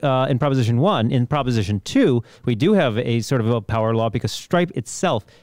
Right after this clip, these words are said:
is worth thirty-five billion, which is more than the Proposition's twenty-seven billion dollar estimate. Um, and obviously Zenefits, well, Zenefits didn't do all that well, but Instacart's out there, Teespring, Optimizely, Coinbase is still a huge company. Um, Docker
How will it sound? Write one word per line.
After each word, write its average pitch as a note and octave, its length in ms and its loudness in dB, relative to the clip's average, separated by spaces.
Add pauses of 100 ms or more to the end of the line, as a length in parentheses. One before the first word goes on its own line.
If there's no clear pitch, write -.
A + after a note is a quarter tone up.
is A2 100 -4
worth B2+ 140 0
thirty-five B2 380 0
billion, A#2+ 240 0
which A2 100 2
is G#2+ 100 -2
more A#2+ 300 2
than A2+ 160 2
the A2 80 0
Proposition's A2 540 -2
twenty-seven A2 420 -2
billion G#2+ 240 0
dollar G#2 240 0
estimate. G#2 400 -2 (320)
Um, A2+ 220 -2
and B2 100 2
obviously B2+ 380 0
Zenefits, A2 600 -2
well, G2+ 140 -2
Zenefits G2+ 340 -2
didn't A2+ 140 0
do G#2 180 0
all G2+ 120 0
that A2 160 -2
well, G#2 180 0
but G#2+ 220 -4
Instacart's A#2+ 480 -2
out A2+ 180 -2
there, A2 280 0 (260)
Teespring, A#2 460 0
Optimizely, G#2 800 0
Coinbase B2 480 -2
is G2 140 -6
still A2+ 380 0
a G#2 40 0
huge G#2+ 260 -2
company. G#2 460 0 (380)
Um, G#2 460 -2
Docker A#2 600 0